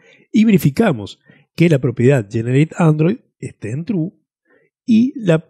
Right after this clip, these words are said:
en la propiedad Main Platform en Android,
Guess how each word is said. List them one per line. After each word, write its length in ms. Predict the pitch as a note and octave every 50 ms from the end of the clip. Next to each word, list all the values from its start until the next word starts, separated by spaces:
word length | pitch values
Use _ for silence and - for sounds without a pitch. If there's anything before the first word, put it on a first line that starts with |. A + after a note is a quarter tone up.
| _
en 160 | C#4 A3 C#3 D3+
la 80 | D#3+
propiedad 420 | D#3 F#3 F3+ - D3+ C3 C#3+ D3 C#3
Main 260 | C3 C#3 D3 D3 C#3
Platform 600 | - D#3+ D3+ D3 - D3+ - - F3 F#3 F#3+ - _ _ _ _ _ _ _ _ _ -
en 180 | - C3 D3
Android, 440 | E3+ D#3+ B2 G#2+ G2+ F#2 F#2 F2 F#2+